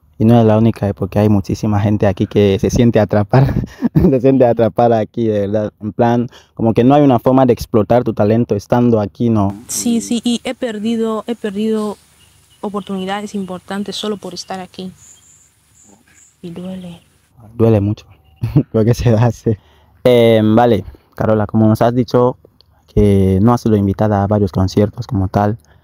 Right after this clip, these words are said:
Speaker 1: entendemos esa parte, ¿vale? Y vamos a ir directamente a la siguiente pregunta. Em, nos gustaría que nos hables de tu vida sentimental, <laughs> ¿vale? Aunque es algo un poco privada, pero
Speaker 2: No,
Speaker 1: sabemos,
Speaker 2: no, nada.
Speaker 1: <laughs> todos, todos, todos los jóvenes lo harían, ¿vale? En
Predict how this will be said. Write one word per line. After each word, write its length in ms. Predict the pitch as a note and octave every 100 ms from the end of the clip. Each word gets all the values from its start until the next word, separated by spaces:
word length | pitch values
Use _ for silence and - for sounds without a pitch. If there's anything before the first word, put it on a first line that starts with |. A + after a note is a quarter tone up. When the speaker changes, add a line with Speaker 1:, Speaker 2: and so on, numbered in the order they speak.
| _ _ _ _ -
Speaker 1:
entendemos 460 | G#2 G#2 A2+ G#2
esa 120 | G2+ G2
parte, 300 | G#2 - G2
¿vale? 260 | G2 G#2 - _ _ _ -
Y 140 | G#2
vamos 240 | G#2+ A#2 A2+
a 60 |
ir 40 | A2
directamente 360 | G#2+ G2+ G2+
a 40 | G2
la 80 | F#2+
siguiente 320 | - G2+ F#2+
pregunta. 560 | G2 F#2+ G2+ G2 F#2+ - _ _ _ _ _ _
Em, 800 | - G#2 G#2 G#2 G2+ G2+ G2 G#2+ - - - _ _ _ _ _ _ _
nos 100 | B2
gustaría 240 | A2+ C3 C3+
que 80 | A2
nos 160 | G#2
hables 180 | A2 A#2
de 80 | A2
tu 140 | -
vida 280 | G#2 G#2 A2
sentimental, 840 | - F#2+ F#2+ F#2+ G2 - - - -
<laughs> 40 |
¿vale? 280 | G#2 G2+ - _ _ _ -
Aunque 220 | C3+ A#2
es 100 | A#2+
algo 140 | A2+
un 80 | A#2
poco 200 | A2 G2
privada, 400 | - G2+ A2 A#2
pero 340 | - G2 F#2 - _ _ _ _ _ _ _ - -
Speaker 2:
No, 60 |
Speaker 1:
sabemos, 420 | - B2+ D3 D#3 C#3
Speaker 2:
no, 80 | F3+
nada. 460 | - - - -
Speaker 1:
<laughs> 40 | -
todos, 280 | F3 D3 -
todos, 300 | D#3+ C#3+ B2+
todos 140 | D#3 D#3+
los 80 | C#3+
jóvenes 260 | D3 C3+
lo 100 | A#2
harían, 420 | A2+ B2 A2+ G2+ G#2
¿vale? 280 | G#2 G#2
En 80 | -